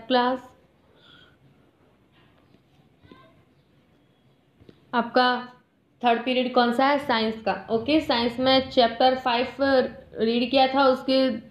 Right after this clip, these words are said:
first और second question answer किए थे और ये है आपका एक और question। okay, name the season।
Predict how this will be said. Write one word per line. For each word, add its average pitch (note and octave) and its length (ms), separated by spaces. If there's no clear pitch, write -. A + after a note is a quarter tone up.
first C4 360
और C4 120
second C4 440
question B3 300
answer C4 340
किए B3+ 240
थे D#4 100
और C4 260
ये C4 100
है C4 160
आपका B3 340
एक B3+ 180
और A#3 160
question। G#3 400
okay, C4+ 280
name C#4 440
the C#4+ 120
season। B3 420